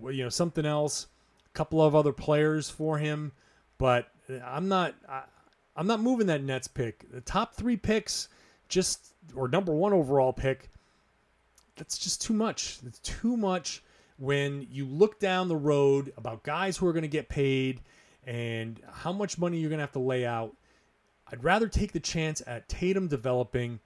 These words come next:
because, again, he's making five and a half million this year, six point seven next year, seven point eight with the team option.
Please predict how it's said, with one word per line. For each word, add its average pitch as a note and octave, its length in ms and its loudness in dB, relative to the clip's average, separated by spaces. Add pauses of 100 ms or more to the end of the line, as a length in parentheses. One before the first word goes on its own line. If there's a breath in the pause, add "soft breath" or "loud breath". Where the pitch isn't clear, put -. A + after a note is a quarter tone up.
(380 soft breath)
because, D3 260 -4
again, D3+ 540 -2 (340 soft breath)
he's G3+ 340 2
making E3+ 520 0 (260 soft breath)
five D#3+ 460 2
and F#3+ 80 0
a F3 40 2
half E3 280 0
million C#3+ 320 0
this A#2+ 240 -6
year, A2+ 360 -2 (280 soft breath)
six - 280 -2
point F3+ 280 -4
seven D3 340 0
next B2+ 320 -6
year, B2+ 140 0
seven F3 400 0
point E3+ 340 -4
eight C#3+ 220 -2
with C3+ 140 -8
the C#3 60 -10
team C#3 280 -6
option. C3 480 -6